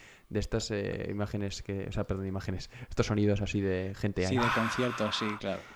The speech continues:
Speaker 2: Se lo merece, se lo merece.
Speaker 1: César, César. <laughs>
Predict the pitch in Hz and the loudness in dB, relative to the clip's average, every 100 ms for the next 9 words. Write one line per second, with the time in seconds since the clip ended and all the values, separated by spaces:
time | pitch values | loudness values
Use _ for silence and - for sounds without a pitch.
0 | - - 117 107 127 - - - 107 120 | -2 4 6 8 6 6 6 6 8 6
1 | 123 110 - - - - - - - - | 6 4 4 2 2 -2 -2 -2 -2 -4
2 | - - - - - - 160 147 - - | -8 -8 -4 -4 -4 -2 -2 -2 -10 -16
3 | - - - - _ _ - 113 147 | -20 -20 -20 -20 _ _ -6 -2 -4